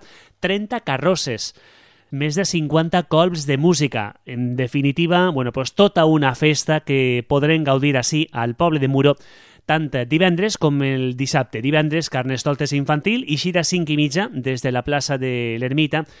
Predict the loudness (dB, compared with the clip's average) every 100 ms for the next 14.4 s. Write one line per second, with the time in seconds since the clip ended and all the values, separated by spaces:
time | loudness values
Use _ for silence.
0 | -20 -16 -6 -4 -2 0 2 2 2 2
1 | 2 2 0 0 -2 -2 -2 -2 -2 -2
2 | -2 -4 -2 0 2 0 -2 -6 -14 -20
3 | _ -6 -4 -4 -2 -2 -2 -4 -4 0
4 | 0 0 -4 -8 -4 -2 0 -2 0 -2
5 | 0 0 0 -2 -2 -4 -4 -6 -6 -4
6 | -4 -2 -2 0 0 -2 -2 -4 -2 -4
7 | -2 -4 -2 -2 0 -2 -2 0 2 0
8 | -2 -16 -20 -20 -10 -4 -4 -2 -4 0
9 | 0 -2 -6 -6 -2 -2 0 -2 -2 -10
10 | _ _ -8 -4 -2 -4 -8 -12 -6 -2
11 | -2 -2 -4 -6 -10 -6 -4 -2 -2 -4
12 | -2 -2 -2 -6 -10 -14 _ _ -4 -2
13 | -2 -4 -4 -6 -4 0 0 0 -4 -2
14 | -2 -4 -10